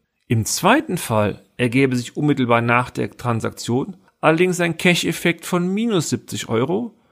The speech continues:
da die Waren zwar direkt bezahlt werden müssen,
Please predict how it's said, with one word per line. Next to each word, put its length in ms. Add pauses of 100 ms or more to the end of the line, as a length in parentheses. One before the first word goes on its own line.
(200)
da 140
die 180
Waren 480
zwar 300
direkt 320
bezahlt 500
werden 220
müssen, 420